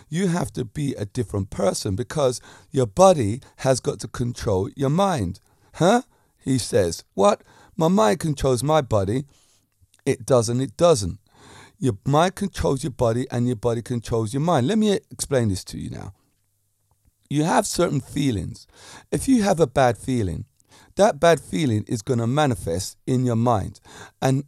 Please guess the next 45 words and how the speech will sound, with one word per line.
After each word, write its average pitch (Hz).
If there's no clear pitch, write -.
the 143
fact -
that -
I 139
told 139
you, 101
remember 196
I 180
said 151
that 147
your 117
mind 135
is 107
a 104
sewer? 143
If -
you've 240
got 185
a 156
bad 139
feeling 120
inside 123
your 123
stomach, -
let's 214
create -
a 117
scenario. 117
You 220
forgot 147
to -
indicate 123
to -
turn 113
a 104
corner 113
and 123
the 123
person 151
behind 123
you 117
get 147
all 135
crazy 151
and 120